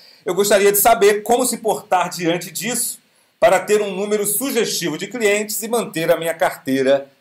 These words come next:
saudável." Ele trabalha com linha pesada de cumins e filtros pra montadoras, pra offshore,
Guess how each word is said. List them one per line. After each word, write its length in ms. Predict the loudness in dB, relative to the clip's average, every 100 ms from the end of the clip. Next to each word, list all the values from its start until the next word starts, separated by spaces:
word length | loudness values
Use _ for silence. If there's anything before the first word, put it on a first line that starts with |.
| _ _ _
saudável." 1400 | -10 -2 4 4 4 0 -2 2 2 0 -4 -10 -10 -12 -16 _ _ _ _
Ele 160 | -10 -6
trabalha 600 | 0 2 4 4 6 4 2 -6
com 180 | -8 -6
linha 280 | -4 -2
pesada 680 | -2 -4 -2 0 2 2 0
de 140 | -4 -10
cumins 760 | -10 -10 -8 -8 -8 -10 -10
e 60 | -10
filtros 640 | -10 -8 -6 -6 -10 -16
pra 240 | -6 -2 -2
montadoras, 880 | -2 -4 -4 -2 -2 2 2 0
pra 160 | -2 0
offshore, 760 | 2 0 -6 -4 2 6 4